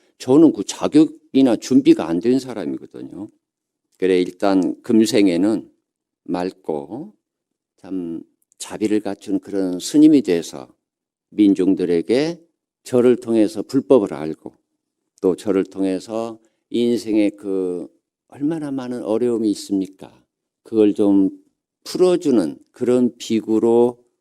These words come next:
남기를 바라요, 저는. 오늘 저녁에 한번 가셔서 각자 살아온 인생길을 한번 뒤돌아 봅시다. 늦가을에 한번, 응? 근데 막상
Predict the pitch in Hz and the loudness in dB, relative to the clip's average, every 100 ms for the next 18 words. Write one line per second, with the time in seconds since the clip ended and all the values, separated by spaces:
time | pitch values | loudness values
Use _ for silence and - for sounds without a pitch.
0 | _ - - 90 90 - 101 85 - - | _ -18 -12 -10 -10 -6 -6 -6 -10 -20
1 | 78 73 67 - 80 80 - _ _ _ | -18 -18 -20 -16 -14 -14 -18 _ _ _
2 | _ _ _ 101 123 120 - 123 123 120 | _ _ _ 4 4 2 -2 0 0 0
3 | 117 113 - 117 117 120 113 147 160 120 | -4 -8 -10 -16 -12 -12 -12 -14 -14 -18
4 | _ _ _ _ _ _ _ _ - 117 | _ _ _ _ _ _ _ _ -16 -16
5 | _ - 135 117 - 151 147 135 123 - | _ -4 -4 -4 -8 -4 -2 0 0 2
6 | 131 139 143 147 135 - 123 123 123 123 | 4 6 4 4 2 0 -4 -4 -6 -6
7 | - - 131 131 135 117 131 127 - 104 | -8 -8 -6 -4 -6 -8 -12 -12 -10 -8
8 | 87 127 _ _ _ _ _ _ - 110 | -8 -12 _ _ _ _ _ _ -6 -4
9 | 113 - 113 110 104 104 107 107 98 90 | 0 2 4 4 2 0 -2 0 -2 -2
10 | - _ _ _ - 104 143 156 _ _ | -8 _ _ _ -6 -4 -4 -10 _ _
11 | _ _ _ - 110 110 90 90 - 101 | _ _ _ -2 4 4 4 -4 -4 -4
12 | 80 | -4